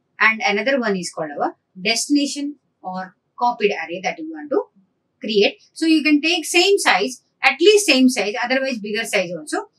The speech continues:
you can take. Okay. So we have declared two arrays of same size and I is the looping variable and num is nothing but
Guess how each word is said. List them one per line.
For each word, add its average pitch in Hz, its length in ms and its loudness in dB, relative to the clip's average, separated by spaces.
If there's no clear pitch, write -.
you 180 180 -8
can 381 120 -2
take. - 200 -2
Okay. - 280 -12
So 320 160 -2
we 320 100 2
have 285 140 0
declared 277 400 -2
two 254 140 0
arrays 202 360 0
of 302 160 0
same 196 360 0
size 175 400 -8
and 220 360 0
I 262 120 6
is 302 200 2
the 214 100 0
looping 277 360 4
variable 190 500 0
and 208 280 -2
num 247 320 2
is 240 160 -2
nothing 190 300 -8
but 247 120 -4